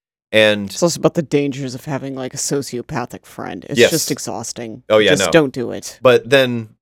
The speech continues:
Speaker 1: but what, what, where these two films and where I think you can find the, uh, emphasis in Fear and Loathing is, uh, this is fucking commitment. Like, so Benicio del Toro, I mean,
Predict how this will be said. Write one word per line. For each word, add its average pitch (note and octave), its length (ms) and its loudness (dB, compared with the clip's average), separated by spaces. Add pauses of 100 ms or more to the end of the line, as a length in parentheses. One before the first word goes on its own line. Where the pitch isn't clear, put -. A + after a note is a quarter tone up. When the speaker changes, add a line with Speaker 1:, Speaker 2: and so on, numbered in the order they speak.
(380)
Speaker 1:
but A2+ 240 4
what, B2 220 4 (560)
what, A#2+ 220 0
where B2+ 600 4 (280)
these A#2+ 240 0
two A#2 180 -4
films G#2+ 600 -2 (240)
and G#2 280 0
where A#2+ 200 6
I A2+ 60 4
think A2+ 260 -4
you A2 80 -4
can G#2 160 -6
find G#2 500 -2
the, F#2+ 380 -6 (400)
uh, E2 60 -2
emphasis G#2+ 640 -2
in F#2 420 -6 (360)
Fear A#2 120 2
and G#2 80 -2
Loathing C3+ 360 4
is, G#2+ 320 2 (520)
uh, F#2+ 280 0 (220)
this B2+ 220 0
is D3+ 140 -4
fucking A2+ 440 0
commitment. G2 520 -4
Like, G2 200 2
so C3 200 4
Benicio E3 380 2
del B2 140 4
Toro, B2 260 2
I F#2+ 60 2
mean, A2+ 220 -2